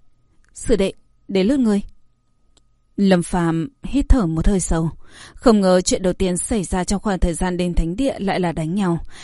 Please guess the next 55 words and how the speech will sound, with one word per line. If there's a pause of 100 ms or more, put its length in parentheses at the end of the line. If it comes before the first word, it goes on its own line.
(160)
Đây
quả
thật
là
chuyện
hắn
không
nghĩ
tới. (680)
Thôi
Mộng
nói, (800)
"Sư
đệ, (280)
đối
thủ
của
ngươi
là
Đường
Minh. (360)
Ta
đã
hỏi
thăm
tình
hình. (420)
Hắn
gia
nhập
Thánh
Tông
được
nửa
năm. (340)
Theo
con
đường
thiên
nguyên, (260)
am
hiểu
dùng
kiếm. (420)
Hình
như
có
theo
quỷ
kiếm
đạo
lộ. (300)
Rất
xảo
quyệt.